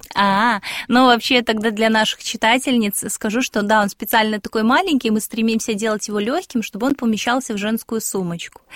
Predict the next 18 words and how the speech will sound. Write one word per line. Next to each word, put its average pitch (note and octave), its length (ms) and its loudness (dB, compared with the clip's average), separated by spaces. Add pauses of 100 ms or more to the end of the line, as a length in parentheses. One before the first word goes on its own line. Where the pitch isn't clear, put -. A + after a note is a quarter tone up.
(280)
Потому A3+ 240 2
что A#3 200 -2
для A3 240 2
меня B3 320 6
будет A3+ 340 0
показателем A3 760 0
того, A3 320 0
что - 180 -8
все G#3+ 220 -4
получилось, A#3 720 -4 (260)
если A3+ 280 0
я A3 180 4
г-, G3 320 -8
буду G#3 260 -2
ехать A3+ 360 -2
где-нибудь G#3 420 0
в G3 140 -2
метро, C4 560 4